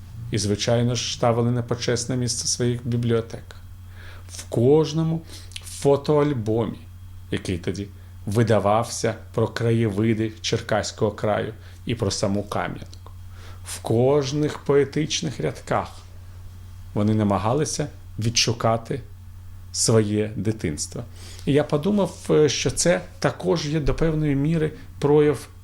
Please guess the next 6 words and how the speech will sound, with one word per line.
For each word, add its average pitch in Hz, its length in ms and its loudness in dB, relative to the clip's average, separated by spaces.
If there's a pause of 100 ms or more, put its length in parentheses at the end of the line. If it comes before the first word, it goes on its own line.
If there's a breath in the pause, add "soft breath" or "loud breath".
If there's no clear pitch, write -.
патріотизму, 143 800 2 (420 loud breath)
тому 131 200 4
що 120 200 2 (300 loud breath)
без 135 500 2
ось 127 220 0
цієї 143 540 0